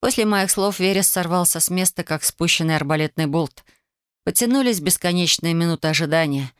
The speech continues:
Курт по-прежнему водил своим диагностическим кристаллом вдоль тела Ричарда. Я, как завороженный, наблюдала за этими перемещениями, боясь даже сморгнуть.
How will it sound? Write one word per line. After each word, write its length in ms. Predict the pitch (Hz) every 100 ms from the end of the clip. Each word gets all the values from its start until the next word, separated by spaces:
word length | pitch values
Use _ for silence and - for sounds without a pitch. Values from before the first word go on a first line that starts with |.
| _ _
Курт 280 | - 226 -
по-прежнему 640 | 175 - 196 185 165 170
водил 320 | 160 160 170
своим 400 | 160 151 156 151 - _ -
диагностическим 880 | 156 170 160 170 175 - - 160
кристаллом 560 | 143 156 - - 156 151
вдоль 220 | 139 160
тела 300 | - 156 147
Ричарда. 480 | 170 - 151 143 143 - _ _ _ -
Я, 120 | -
как 160 | 190 160
завороженный, 640 | 160 156 160 156 202 190
наблюдала 560 | 160 139 156 135 180 165
за 100 | 151
этими 320 | 143 - 147
перемещениями, 840 | 139 147 147 - 165 156 143 139 - _ -
боясь 300 | 143 160 175
даже 200 | 170 151
сморгнуть. 680 | - 151 139 151 147 - -